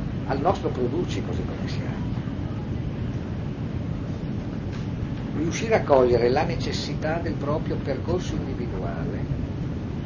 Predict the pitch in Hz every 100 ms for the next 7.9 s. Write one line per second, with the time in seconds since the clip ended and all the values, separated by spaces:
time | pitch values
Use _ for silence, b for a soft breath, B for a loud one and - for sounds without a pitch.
0 | - - - - 185 180 - 214 214 170
1 | 147 110 180 190 165 139 127 120 - -
2 | - - - - - - - - - -
3 | - - - - - - - - 180 175
4 | - 127 156 127 104 - - 110 - -
5 | - - - - - - - - - -
6 | - - - - - - - - - -
7 | - - 143 127 131 123 117 120 -